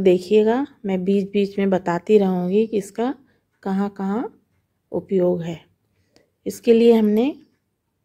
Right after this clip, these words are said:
आपको बताने के लिए हमने ऊन लिया हुआ है और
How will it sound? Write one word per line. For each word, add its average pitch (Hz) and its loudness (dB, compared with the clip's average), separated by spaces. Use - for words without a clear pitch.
आपको 208 -2
बताने 208 2
के 240 2
लिए 214 6
हमने 202 -2
ऊन 214 2
लिया 214 6
हुआ 196 0
है 247 -4
और 202 -6